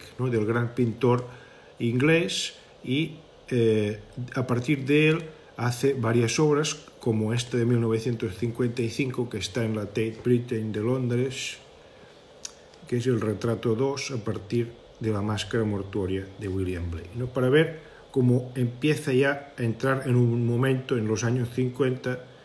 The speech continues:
de plenitud artística, de encontrar su propio estilo, que ya es un estilo inconfundible, ¿no? Es, es Francis Bacon, es esta desfragmentación de la carne humana, el mundo desgarrador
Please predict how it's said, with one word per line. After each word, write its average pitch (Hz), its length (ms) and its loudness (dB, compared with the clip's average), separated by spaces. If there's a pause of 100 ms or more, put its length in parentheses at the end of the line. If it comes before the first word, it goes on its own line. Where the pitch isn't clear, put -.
(240)
de 117 120 2
plenitud 117 600 0
artística, 110 640 -2
de 113 100 0
encontrar 127 460 0
su 139 200 0
propio 131 360 2
estilo, 123 380 2
que - 120 0
ya 151 80 4
es 139 100 2
un 139 120 0
estilo 139 720 0 (1600)
inconfundible, 117 880 0 (180)
¿no? 147 140 -8 (320)
Es, - 480 -4 (360)
es 113 140 -4
Francis 120 420 0
Bacon, 143 640 0
es - 400 -2 (400)
esta 131 320 0
desfragmentación 120 1200 2
de 113 100 2
la 104 140 0
carne 110 300 0
humana, 131 640 2 (1200)
el 120 100 4
mundo 127 380 6
desgarrador 113 800 4